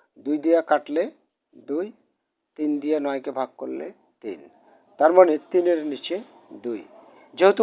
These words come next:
উপরে বড় হয়ে গেল, এবার পাশে এই তিনকে কেটে নিয়ে একটু কাজ করব,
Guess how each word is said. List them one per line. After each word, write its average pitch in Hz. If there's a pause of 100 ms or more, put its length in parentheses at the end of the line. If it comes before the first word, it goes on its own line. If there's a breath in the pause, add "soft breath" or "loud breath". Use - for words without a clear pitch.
উপরে 196 (120)
বড় 175
হয়ে 190
গেল, 196 (180)
এবার 160 (120)
পাশে 151 (300)
এই 143
তিনকে 143 (120)
কেটে 139
নিয়ে 151 (800)
একটু - (120)
কাজ 131 (140)
করব, 135